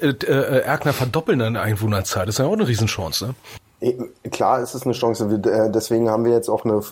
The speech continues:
Speaker 2: ähm, eine, eine Zukunftswerkstatt. Also wir, wir hoffen, dass sozusagen die Mitglieder sehr an dieser Veränderungs-, also wir wissen, dass diese Veränderung kommt,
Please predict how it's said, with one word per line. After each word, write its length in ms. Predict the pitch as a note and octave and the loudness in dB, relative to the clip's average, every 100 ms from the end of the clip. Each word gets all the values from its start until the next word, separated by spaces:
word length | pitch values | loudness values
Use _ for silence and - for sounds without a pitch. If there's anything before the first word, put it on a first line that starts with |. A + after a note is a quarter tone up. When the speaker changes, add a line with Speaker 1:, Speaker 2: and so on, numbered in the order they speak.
| - | 0
Speaker 2:
ähm, 560 | A2 G#2+ G#2+ G2+ G2+ - | 2 2 0 -2 -4 -2
eine, 440 | G#2 G2+ F#2+ F#2 - | 0 2 2 0 -2
eine 180 | G#2 F#2 | -2 0
Zukunftswerkstatt. 960 | - B2+ C3+ C3 A2+ A2+ A2+ - A#2+ - | 0 -2 -2 0 2 2 2 -2 -2 -2
Also 340 | G#2 G#2 G#2 G2+ | -2 0 0 0
wir, 340 | G#2+ A2+ F#2+ F#2+ | 2 2 2 0
wir 340 | G#2+ G2 F2+ | 2 2 2
hoffen, 420 | A2+ A2+ B2+ A#2+ A2 | 0 0 0 0 2
dass 200 | G#2 - | 0 -2
sozusagen 460 | G#2+ G#2+ G#2 G#2 | -4 -2 0 0
die 80 | G#2 | 0
Mitglieder 540 | A#2 B2 C3+ C3 B2+ | -2 0 0 2 2
sehr 300 | A2+ A#2 B2 | 4 2 2
an 120 | A#2 A2+ | 2 0
dieser 300 | A2 A2+ A2 | 2 2 2
Veränderungs-, 720 | G#2 A2+ A#2+ A2+ A#2 - - _ _ - - - _ | 0 0 2 0 -2 -6 -14 _ _ -20 -20 -20 _
also 180 | - G2+ | -2 0
wir 120 | A2 | 2
wissen, 200 | A#2+ C3+ | 2 0
dass 140 | A#2+ A#2 | 0 -2
diese 220 | G#2+ A2+ | -2 0
Veränderung 400 | A2 G#2+ G#2 G#2 | 0 2 0 0
kommt, 400 | G#2 B2 C#3+ - | 0 0 -2 -10